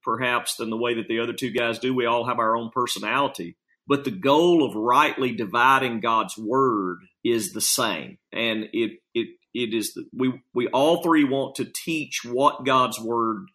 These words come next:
says. And that was important to these people that were joining our church.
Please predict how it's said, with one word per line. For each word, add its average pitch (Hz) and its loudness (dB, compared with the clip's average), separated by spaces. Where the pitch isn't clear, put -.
says. 101 0
And 113 -2
that 135 2
was 123 0
important 127 0
to 110 -6
these 113 -4
people 117 -4
that 110 -4
were 101 -2
joining 120 -2
our 104 0
church. - 0